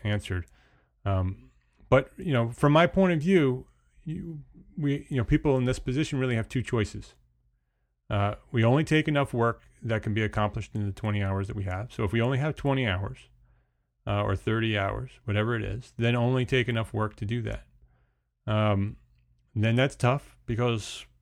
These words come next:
if you're only working twenty or thirty hours, then you're only getting paid for twenty or thirty hours. Um, and so that, and that might, might not be enough. Um, so the other alternative to that is to build a team.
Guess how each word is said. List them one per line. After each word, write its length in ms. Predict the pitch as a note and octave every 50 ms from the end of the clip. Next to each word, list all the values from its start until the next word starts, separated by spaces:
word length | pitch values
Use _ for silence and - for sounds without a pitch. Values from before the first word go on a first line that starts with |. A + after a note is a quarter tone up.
| _ -
if 120 | G#2+ F#2
you're 140 | G2 G2+ G#2
only 160 | G#2+ A2 A#2
working 320 | A#2 A2+ A#2 A2 - B2+ G#2+
twenty 220 | - A#2 A2+ A2+
or 40 | G#2+
thirty 340 | - B2+ A#2 A2+ A2 A2+ B2+
hours, 440 | D3 E3+ E3 D3+ C#3+ D3 C#3+ - -
then 100 | B2+ A#2+
you're 120 | A#2 A#2
only 120 | A#2+ B2 B2
getting 140 | C3 B2+
paid 240 | - C#3+ E3 F3+ E3+
for 80 | C#3+ A2
twenty 260 | - - A2 G2 F#2+
or 60 | F2+
thirty 320 | E2 - G#2 G2 G2 G2 F#2+
hours. 360 | F#2+ F#2 F2+ F2+ F#2 - - - _ - - _ _ _ _ _ _ _ _ _
Um, 340 | - G#2+ G#2+ G#2 G2+ F#2+ F#2+ - - _ _ _ _ _ _ _
and 140 | - A#2 G2
so 140 | - B2 A#2
that, 140 | A#2 B2 B2+
and 180 | B2+ A#2 A#2
that 220 | A#2+ A#2+ A#2 - -
might, 220 | A2+ A2+ A#2 A#2 - _ _ -
might 360 | C3 A#2 A2+ A#2+ C3+ D3+ D#3
not 320 | C#3+ B2 A2+ - - -
be 120 | - A2 A2
enough. 440 | A2+ A#2+ C3 A#2+ G#2+ - - - _ _ _ _ _ _ _ _ _ _ _
Um, 340 | - A2+ A2+ A2 A2 A2+ - _ _ _ _ _ _ _ _ _ _ _ _ _ _ _ _ _ _ _
so 200 | - - D3+ C#3+
the 120 | C3+ C#3+ D3
other 400 | D3 D3+ E3 E3+ E3 E3+ D3+ C3+
alternative 600 | D3 C#3 C3+ - - F#3 G3+ G#3+ F#3+ B2 G2 -
to 100 | - G#2+
that 340 | G2 G2 F#2 F#2 G2 C#3 - - _ _ _
is 240 | - A#2 G#2+ G2+ -
to 100 | - A2
build 240 | G2 A2+ A2 G2+ G#2
a 40 |
team. 320 | G2 - C#3+ D3 A2+ F#2+